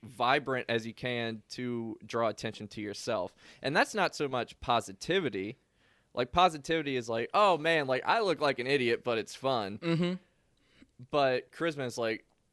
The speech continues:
Speaker 1: "I look like an idiot and I hate it, but I want these people to look at me." Like, that's
Speaker 2: Mm-hmm, mm-hmm.
Speaker 1: kinda
Speaker 2: Yeah, yeah. No, I, I,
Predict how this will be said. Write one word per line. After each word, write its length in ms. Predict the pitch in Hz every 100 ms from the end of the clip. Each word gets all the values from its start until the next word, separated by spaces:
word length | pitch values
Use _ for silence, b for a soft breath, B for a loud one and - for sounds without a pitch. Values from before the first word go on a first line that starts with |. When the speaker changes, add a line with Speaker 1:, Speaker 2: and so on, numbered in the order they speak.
| _ _ -
Speaker 1:
"I 100 | 147
look 180 | 156
like 160 | 131 117
an 80 | 110
idiot 400 | 123 120 107 -
and 120 | 110
I 80 | 104
hate 320 | 123 127 123
it, 160 | 101 - _ _ _ -
but 100 | 113
I 60 | 110
want 160 | 107
these 120 | 104
people 280 | - 98 95
to 80 | 90
look 180 | 90 92
at 60 |
me." 160 | 90 67
Like, 280 | 131 180 180
that's 320 | 185 185 202
Speaker 2:
Mm-hmm, 120 | - 185
mm-hmm. 40 |
Speaker 1:
kinda 400 | 185 143 135 127 107
Speaker 2:
Yeah, 480 | 254 311 190 147 139
yeah. 240 | 160 151
No, 160 | 185 160
I, 260 | 175 -
I, 160 | 175